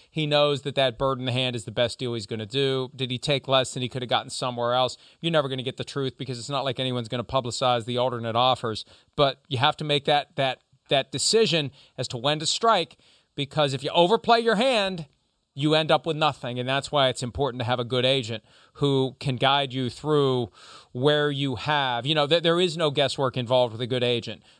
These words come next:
There is no, "You'll find out what's behind door number two later." You always know what's behind door number two before you make a decision on door number one. And for Okwara, the decision was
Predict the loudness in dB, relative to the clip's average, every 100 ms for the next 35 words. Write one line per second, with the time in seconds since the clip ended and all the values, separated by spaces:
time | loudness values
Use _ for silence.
0 | 0 2 2 2 4 4 2 -6 _ _
1 | _ -2 0 2 2 2 0 0 -2 0
2 | 0 0 0 0 -2 -4 -2 2 2 0
3 | -6 -4 -4 2 4 6 4 0 -2 2
4 | 2 2 0 2 2 2 0 -2 -2 -4
5 | -4 -2 -2 -6 _ -12 -2 0 2 0
6 | -2 -2 -2 -2 -2 -4 -2 -4 -2 -2
7 | -2 0 0 -2 -4 -6 -8 -6 -2 -2
8 | -6 -4 2 4 4 0 -6 -10 -6 -4
9 | -4 -4 0 2 2 0